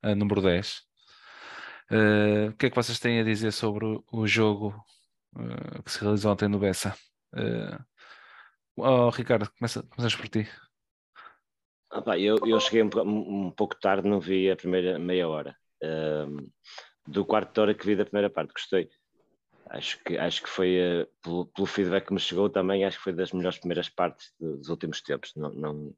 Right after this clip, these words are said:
Speaker 2: não foi aquelas primeiras partes tão más como, como tem sido. Ahm, do resto do jogo, pá, como clássico, acho que ficou, eh, aquém, mas isso, eh, já se esperava um bocadinho assim, não é?
Speaker 1: Além de ainda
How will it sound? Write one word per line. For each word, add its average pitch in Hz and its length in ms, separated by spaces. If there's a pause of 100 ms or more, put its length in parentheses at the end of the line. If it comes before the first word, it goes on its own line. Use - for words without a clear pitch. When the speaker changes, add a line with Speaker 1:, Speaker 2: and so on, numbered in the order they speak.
(120)
Speaker 2:
não 76 280
foi 82 300
aquelas 80 400
primeiras 82 380
partes - 400
tão 85 160
más 82 280
como, 76 400 (600)
como 87 160
tem 85 140
sido. 78 280 (720)
Ahm, 90 640 (260)
do - 80
resto 117 280
do 107 40
jogo, 95 220
pá, - 160
como 107 240
clássico, 104 560
acho - 220
que - 80
ficou, 80 520
eh, 65 140
aquém, 78 340
mas 73 220
isso, - 260 (360)
eh, - 240 (520)
já - 180
se - 60
esperava 82 300
um 80 60
bocadinho 73 360
assim, 69 220
não 67 140
é? - 40 (460)
Speaker 1:
Além 113 280
de 117 60
ainda 117 140